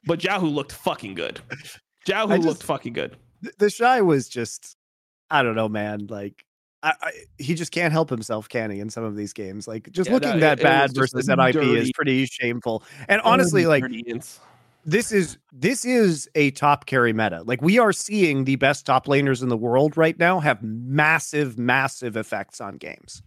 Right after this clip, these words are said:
Speaker 2: Having, having a versatile top laner and a top laner who is capable of both tanking and carrying is such a huge advantage. We're seeing junglers, because of the meta, hit, hit up top side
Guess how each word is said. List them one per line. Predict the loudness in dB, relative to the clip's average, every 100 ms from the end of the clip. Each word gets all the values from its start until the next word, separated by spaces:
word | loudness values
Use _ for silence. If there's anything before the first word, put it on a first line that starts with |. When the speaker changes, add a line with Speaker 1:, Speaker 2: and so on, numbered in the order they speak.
| _ _ -6
Speaker 2:
Having, | 0 2 2 0 -2 _ _
having | 0 0 2 2
a |
versatile | 2 2 0 0 -2 0 -2 -6 0
top | 2 2
laner | 2 2 4
and | 2
a | 2
top | 0 0
laner | 2 2 2
who | 0
is | 0
capable | 0 -4 -2 0 0
of | -2 _
both | -4 -2
tanking | -2 -2 -2 -4
and | -4
carrying | -4 -2 0 -2 -6 _ _ -4
is | -4
such | -4 -2 -2 -2 -8
a | -6
huge | -2 0 0 0
advantage. | 0 0 0 -4 -8
We're | 0 0
seeing | 0 0 0
junglers, | 0 0 2 -2 -4 -12 -20 _ -6
because | 0 0
of | 0 0
the |
meta, | 2 2
hit, | 2 0 -2
hit | -2 0
up | 0
top | 0 -2
side | 0 0 0